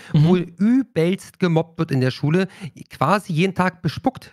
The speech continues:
Speaker 2: geschlagen, getreten, irgendwie sowas in der Art. Ähm, und, äh, ja, die Schulleiterin sagt, ja, äh, wir haben mit einigen Herausforderungen zu kämpfen, weil wir ein ganz diverser, äh, eine ganz diverse Schule sind und so. Mit
Speaker 1: Alter.
Speaker 2: ganz vielen Nationen und die Leute sprechen teilweise kein Deutsch. Ist, äh, t-, tragisch, aber Herausforderungen.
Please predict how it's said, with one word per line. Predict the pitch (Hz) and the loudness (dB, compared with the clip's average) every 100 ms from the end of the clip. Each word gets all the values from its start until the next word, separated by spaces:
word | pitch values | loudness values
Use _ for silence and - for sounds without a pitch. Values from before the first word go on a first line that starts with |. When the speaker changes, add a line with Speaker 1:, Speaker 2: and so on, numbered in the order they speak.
| - | -8
Speaker 2:
geschlagen, | 170 170 185 202 202 165 | -2 0 0 0 -2 -4
getreten, | 170 165 185 202 | -2 -2 0 -2
irgendwie | 180 180 | -2 -2
sowas | 156 180 180 | -2 -2 -2
in | 147 | -2
der | 151 | 0
Art. | 151 165 - - - | 0 -2 -6 -20 -6
Ähm, | 147 147 156 | -2 0 0
und, | 143 143 - | 0 -2 -2
äh, | 135 127 | -2 0
ja, | 113 113 113 - - _ - | 0 0 -2 -8 -20 _ -8
die | 135 | -6
Schulleiterin | - 160 156 143 131 | -2 -2 0 -2 0
sagt, | 139 143 - | 0 0 -2
ja, | 131 147 143 | 0 0 -2
äh, | 135 131 143 | -4 -6 -2
wir | 135 110 | 0 0
haben | 127 147 | 0 -2
mit | 135 | -2
einigen | 127 143 143 | -2 0 0
Herausforderungen | 120 127 - 139 127 127 | 0 -2 0 -2 0 -2
zu | - | -2
kämpfen, | 127 135 160 | -2 -2 -2
weil | 135 131 | -2 -2
wir | 135 | -2
ein | |
ganz | 123 143 - | -2 -4 -4
diverser, | 127 135 143 131 - | -2 0 0 -2 -2
äh, | 127 127 123 127 | -2 -2 -2 -2
eine | 123 123 | -2 -2
ganz | 135 | -2
diverse | - 131 127 | -2 -2 -4
Schule | - 147 127 | -4 -2 -2
sind | 131 | -2
und | 113 | -2
so. | 123 135 - - - | 0 -2 -4 -10 0
Mit | 123 | 2
Speaker 1:
Alter. | 120 127 | 2 0
Speaker 2:
ganz | 143 | 0
vielen | 165 143 | -2 -2
Nationen | 135 139 147 | -2 -2 -2
und | 139 | -2
die | 135 | -4
Leute | 143 | -4
sprechen | 135 143 | -4 -2
teilweise | 135 139 | -2 -2
kein | - 123 | -2 0
Deutsch. | 127 165 | 0 -2
Ist, | 143 - | -8 -6
äh, | 131 131 | -4 -4
t-, | - 127 | -6 -12
tragisch, | - 120 160 185 156 | -4 0 0 -2 -2
aber | 139 131 | -2 0
Herausforderungen. | 131 135 160 123 113 113 143 | 0 0 0 0 0 0 0